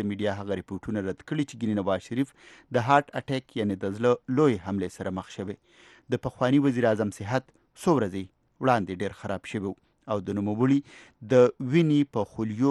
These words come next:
کې د وینې ټینګولو خولیې ډېرې کمې شوې وې. اخوا د اسلام آباد های کورټ د نواز شریف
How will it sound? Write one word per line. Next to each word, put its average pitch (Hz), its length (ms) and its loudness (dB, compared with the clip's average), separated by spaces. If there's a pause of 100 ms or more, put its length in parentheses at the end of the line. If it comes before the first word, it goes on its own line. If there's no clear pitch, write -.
(160)
کې 135 140 -2 (180)
د 104 140 0
وینې 139 260 2
ټینګولو 104 460 -2 (100)
خولیې 107 340 -4 (600)
ډېرې 143 240 2 (200)
کمې 98 280 -4
شوې 95 260 -8
وې. 98 100 -8 (560)
اخوا 143 300 2
د 143 120 2
اسلام 139 280 -2
آباد 165 260 2
های 127 220 -4
کورټ 175 180 2 (480)
د 123 80 4
نواز 113 320 2
شریف 143 320 -2